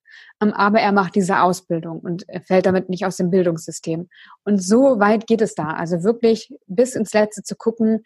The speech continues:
so ernsthaft dran zu bleiben, dass man sagt, okay, wir schmeißen nicht sofort alles hin, wenn ein Problem auftaucht, sondern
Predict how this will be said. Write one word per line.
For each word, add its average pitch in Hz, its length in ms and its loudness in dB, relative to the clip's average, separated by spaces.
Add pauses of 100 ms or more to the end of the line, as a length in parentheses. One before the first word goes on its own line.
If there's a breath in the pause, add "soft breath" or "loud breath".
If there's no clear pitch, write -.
(280 soft breath)
so 226 200 0
ernsthaft 220 480 0
dran 208 160 4
zu 208 140 -4
bleiben, 190 300 2
dass 185 120 -6
man 185 120 0
sagt, 175 220 -2
okay, 196 280 0
wir 190 140 4
schmeißen 196 360 0
nicht 185 140 -4
sofort 180 240 -4
alles 180 220 -4
hin, 262 180 2
wenn 240 100 4
ein 226 140 0
Problem 202 380 0
auftaucht, 185 500 -4
sondern 185 460 0